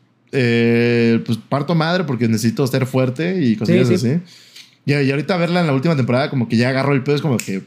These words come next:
Speaker 1: bien, o sea, me, me gusta que todos los personajes son grises, ¿no? Al final no son, ustedes son
Speaker 2: Sí.
Speaker 1: malos porque son malos o, o ustedes son buenos porque son buenos, ¿no? Hasta v-, v-, lo vemos a Miguel cómo se le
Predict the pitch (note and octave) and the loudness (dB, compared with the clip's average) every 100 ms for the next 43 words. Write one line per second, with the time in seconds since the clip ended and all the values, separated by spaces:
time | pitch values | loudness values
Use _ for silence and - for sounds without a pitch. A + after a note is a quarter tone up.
0 | - D3 B3+ A3+ D#3+ D#3 C#3 C3+ D3 F#3 | -6 -2 0 0 0 0 2 0 0 -2
1 | B2+ D#3+ C#3+ B2+ A#2+ B2+ C3+ C3 C3+ D3 | -2 -2 0 0 0 0 0 0 0 0
2 | A#2+ G#2 A#2 B2 A#2+ A#2+ B2 A#2+ A#2+ B2 | -2 0 0 0 0 0 2 0 0 -2
3 | B2 - - - - B2+ E3+ F3+ F3 F3 | -6 -12 -18 -12 -4 -2 0 0 2 2
4 | F3 D3+ B2 C#3+ D3 F3+ G#3 D#3 A2+ G#2+ | 0 0 0 0 0 0 0 0 0 0
5 | G#2+ G2+ A2 G#2+ G#2+ B2+ D3 C#3 C3+ B2 | 0 -2 0 0 0 0 0 0 0 -2
6 | A2 A#2 A2+ C3 B2 - G#2 G#2 - B2 | -4 0 0 0 -2 -4 -4 -6 -4 -4
7 | A2+ A#2 A2+ A2 A2 G#2+ G2+ A2+ C3 C3+ | -2 0 0 2 2 0 0 -2 0 0
8 | C3+ D3+ C#3+ A2+ A#2 C3+ A#2+ C#3 B2 G2+ | 2 0 0 2 2 0 -2 -2 0 0
9 | G2+ | -2